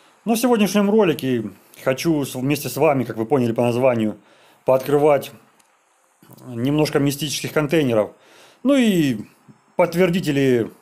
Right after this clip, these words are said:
развенчать этот миф о том, что новым аккаунтам, э, больше подкручено, им чаще выпадает.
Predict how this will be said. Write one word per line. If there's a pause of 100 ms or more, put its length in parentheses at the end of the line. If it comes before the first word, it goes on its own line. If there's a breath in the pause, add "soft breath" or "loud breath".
(100)
развенчать
этот
миф (320 soft breath)
о
том,
что
новым
аккаунтам, (480 soft breath)
э,
больше
подкручено,
им
чаще
выпадает.